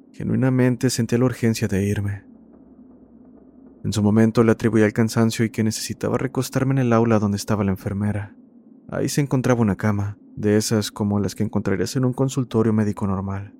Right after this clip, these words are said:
Le pedí permiso al maestro, quien a duras penas y soltando un pequeño sermón me dejó ir.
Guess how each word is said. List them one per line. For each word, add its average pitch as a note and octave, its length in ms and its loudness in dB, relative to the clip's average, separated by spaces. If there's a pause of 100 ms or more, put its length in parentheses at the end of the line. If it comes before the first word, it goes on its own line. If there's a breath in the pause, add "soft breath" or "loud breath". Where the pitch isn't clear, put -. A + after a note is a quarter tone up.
(1800)
Le G2+ 120 -4
pedí A#2+ 180 4
permiso A#2 380 2
al G#2+ 80 2
maestro, G#2 640 0
quien G#2 160 0
a G2+ 40 2
duras A#2 220 2
penas A#2 420 2
y A2 60 0
soltando G#2 420 0
un C3 100 -2
pequeño C3 300 0
sermón G#2+ 440 2
me G2 80 2
dejó F#2+ 320 -2
ir. G2 240 -4